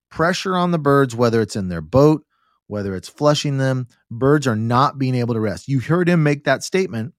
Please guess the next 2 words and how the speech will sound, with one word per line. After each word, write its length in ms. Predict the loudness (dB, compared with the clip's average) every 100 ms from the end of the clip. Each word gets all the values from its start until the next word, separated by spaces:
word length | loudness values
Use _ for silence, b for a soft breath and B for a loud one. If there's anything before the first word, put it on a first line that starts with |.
| _ -12
about 380 | -4 -2 -2 -6 _ _ _ _ _ _ _ _ _ _ _ _ _ _ _ _ _ _ _ _ _ _ _ _ _ _ _ _ _ _
with 340 | -8 -2 -2